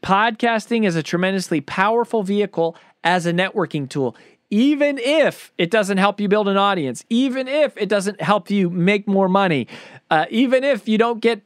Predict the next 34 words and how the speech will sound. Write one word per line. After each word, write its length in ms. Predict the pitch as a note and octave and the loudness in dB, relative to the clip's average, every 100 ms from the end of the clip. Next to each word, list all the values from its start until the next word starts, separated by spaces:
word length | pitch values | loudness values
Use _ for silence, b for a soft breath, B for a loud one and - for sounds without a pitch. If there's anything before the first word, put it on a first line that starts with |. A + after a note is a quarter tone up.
| _ | _
you 160 | G3+ F#3 | 0 2
know, 120 | F3 | 2
famous 600 | E3 - A#3+ B3+ A3 D#3+ | 2 2 2 2 2 2
or 80 | G3 | 0
whatever 340 | F#3 A3 A#3 F#3+ | 2 0 0 -2
from 200 | F#3+ F3+ | 0 2
being 160 | G3 | 0
a 60 | F3 | 0
podcaster, 840 | - G#3+ B3+ G3+ E3+ - F3+ F3+ B B B | 0 0 2 2 2 2 0 0 B B B
it 100 | F#3+ | -2
doesn't 320 | G3+ C4+ A#3 G#3+ | 2 2 2 2
matter. 440 | A#3 C#4 G3+ C3+ | 2 2 0 -2
The 160 | D3+ G3 | 0 0
net, 460 | F#3+ G#3 A3+ C4 B3+ A3 | 2 2 2 -2 -6 -2
the 120 | G3 | 0
value 600 | F3 F3 G#3+ A#3+ C4+ B3 | 2 2 2 2 2 2
of 120 | A3 E3 | 0 0
networking 880 | E3+ F#3 A3+ B3 A#3 F#3+ - F3 | 0 2 2 0 0 0 0 0
that 180 | F3 - | 0 -2
comes 280 | - G3+ G3 | -2 -2 0
from 160 | F3+ D3+ | -4 -2
podcasting 800 | F3+ F#3+ G3+ D#3 D3 - D#3 D#3 - | -2 -2 0 -2 -2 -4 -6 -6 -2
is 260 | G#3+ G3 - | 0 0 0
just 320 | A3 G#3 - B B | 0 0 -6 B B
extraordinary 1160 | - - - - - G#3+ A3+ A#3 G#3 F#3+ D#3 D#3 | -6 -6 -8 -10 -6 0 0 0 0 2 0 0
and 160 | E3 E3+ | 0 0
magnificent, 800 | D#3+ D#3+ F3+ A3 G#3+ F#3+ D#3+ C#3+ | 0 2 2 2 0 0 -2 0
and 100 | D#3 | 0
it 100 | D#3 | 0
is, 140 | D3+ D3+ | 0 -2
there's 180 | D#3 D3 | -2 -2
such 240 | - G#3+ | 0 0
a 80 | F3 | 0
low 800 | D3+ D#3 D#3+ F3+ F#3+ G#3+ A#3 | -2 -2 0 2 2 0 -2